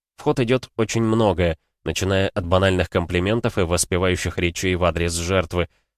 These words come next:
чего, скорее всего, уже не делает тот человек, который на законных основаниях находится рядом, и заканчивая реализацией различных сексуальных фантазий объекта обожания. Смотря в глубину этой проблемы,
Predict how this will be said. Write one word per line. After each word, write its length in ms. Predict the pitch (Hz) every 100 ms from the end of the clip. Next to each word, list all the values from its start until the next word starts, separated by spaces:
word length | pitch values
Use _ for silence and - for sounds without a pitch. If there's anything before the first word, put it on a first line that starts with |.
| -
чего, 180 | 95 85
скорее 300 | - 85 85
всего, 240 | 90 95
уже 180 | 90 85
не 140 | 85
делает 380 | 85 90 85 80
тот 160 | 90 82
человек, 400 | - 85 92 -
который 360 | 87 87 80 80
на 120 | 78
законных 420 | 80 87 80 -
основаниях 560 | 82 85 82 87 85 -
находится 500 | 85 87 80 - 87
рядом, 360 | 85 82 80 _ _ _ -
и 60 | 82
заканчивая 540 | 90 139 127 120 113
реализацией 680 | 107 101 101 117 - 101 98
различных 580 | 95 95 98 - 92 -
сексуальных 540 | 87 - 95 92 87
фантазий 540 | 90 85 95 90 101 -
объекта 480 | 82 82 73 80 76
обожания. 600 | 80 82 80 65 53 - _ _ _ _ _
Смотря 380 | - 110 120 156
в 60 | 139
глубину 460 | 131 127 131 151 -
этой 300 | 123 104 95
проблемы, 580 | 98 92 117 135 104